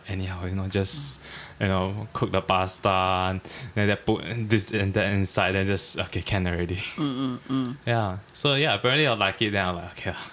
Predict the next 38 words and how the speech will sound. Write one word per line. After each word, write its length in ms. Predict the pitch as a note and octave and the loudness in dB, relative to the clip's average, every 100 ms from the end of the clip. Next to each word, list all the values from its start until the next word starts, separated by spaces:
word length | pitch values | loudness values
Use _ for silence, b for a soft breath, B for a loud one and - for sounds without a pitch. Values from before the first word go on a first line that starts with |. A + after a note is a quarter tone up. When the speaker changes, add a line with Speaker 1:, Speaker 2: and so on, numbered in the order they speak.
| B - | B -4
Speaker 1:
can 180 | - F#2+ | 0 0
lah, 60 | F2 - | -2 -8
<laughs> 140 | - - | -4 0
as 120 | A#2+ | 2
long 140 | C#3+ | 4
Speaker 2:
Mm. 40 | A#2 | 4
Speaker 1:
you 100 | A2+ | 2
like 200 | G#2 F2+ | 0 -4
it, 60 | - | 0
Speaker 2:
So 80 | D4 | 2
Speaker 1:
can 80 | C#4+ | 4
Speaker 2:
does 100 | G#3 G3+ | 4 2
Speaker 1:
already." 180 | D4 | 2
Speaker 2:
that, 0 | |
like, 260 | F#3 C3+ - | 2 2 2
also 200 | F3+ A#3 | 2 2
give 160 | A3 G#3+ | 0 2
you 80 | G#3+ | 2
more 140 | G#3 | 0
confidence 600 | - E3+ D#3+ E3+ D#3 E3+ | 0 -2 2 2 2 0
in, 180 | C#3+ C#3 | -2 -2
you 140 | C3+ C3 | -2 -2
know, 160 | C3+ D#3+ | -2 -4
like, 300 | E3+ C3 - - B B B B | -4 -4 -6 -14 B B B B
next 220 | D#3 D#3 - | -4 -2 0
time, 440 | D#3+ D3+ D3+ D3+ | 0 2 0 -2
you 40 | |
know, 340 | B2+ B2 C3+ D#3+ - - B B B A2 - | -2 -4 -4 -8 -16 -20 B B B -18 -2
start 200 | B2+ D3 | 2 2
Speaker 1:
Yeah. 40 | C#3 | 0
Speaker 2:
to 40 | |
cook 200 | C#3+ - | -2 -2
for 640 | - C#3 B2 B2 - B2 B2+ - | 0 0 -2 -2 -4 -4 -6 -8
people? 720 | D3 - C#3+ C#3+ C3+ C3 B2 C3 | -8 -2 -2 0 -2 -4 -4 0
Speaker 1:
Yeah, 300 | C#3 C#3+ F#2+ G2 | 2 2 0 0
like, 240 | G#2+ - - | 0 -2 -2
that 300 | A#2 D3 C#3 | 2 2 2
was, 800 | G#2 F#2+ G2 - - - - | 2 2 0 -4 -4 -4 -6